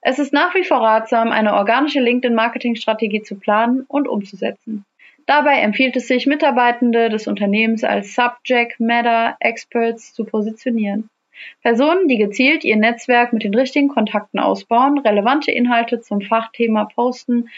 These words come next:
und damit auf True Leadership abzielen. Das hat folgenden Vorteil. Es wird bereits vorab organisch abgetestet, welche Inhalte und Formate auf LinkedIn funktionieren. Und diese Top True Leadership Beiträge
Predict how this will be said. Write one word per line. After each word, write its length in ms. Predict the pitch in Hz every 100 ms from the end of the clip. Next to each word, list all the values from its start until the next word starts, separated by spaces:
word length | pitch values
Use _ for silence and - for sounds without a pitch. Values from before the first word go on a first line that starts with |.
| - _
und 140 | 262
damit 380 | 277 311 311 302
auf 300 | - 214 208 -
True 240 | 247 247
Leadership 540 | 233 233 233 233 240 233
abzielen. 760 | - 226 - - 220 208 214 247 - _ _ _ _ _
Das 200 | 277 302
hat 160 | 311 302
folgenden 380 | 233 220 247 277
Vorteil. 600 | 226 196 - 208 226 208 - - - -
Es 140 | 254
wird 180 | 359 370
bereits 300 | 311 269 -
vorab 400 | 247 - 294 294
organisch 580 | - 208 214 226 247 247
abgetestet, 920 | - 220 247 220 233 233 - 233 226 233
welche 460 | 208 254 302 294
Inhalte 500 | 254 240 247 233 233
und 120 | 214
Formate 400 | 208 214 214 233
auf 120 | 214 -
LinkedIn 300 | 208 220 233
funktionieren. 720 | 233 233 247 214 190 185 185 - -
Und 160 | - 214
diese 280 | 254 294 330
Top 280 | - 233 220 - -
True 280 | 226 214
Leadership 580 | 202 214 262 262 285 285
Beiträge 720 | 262 269 269 277 277 285 302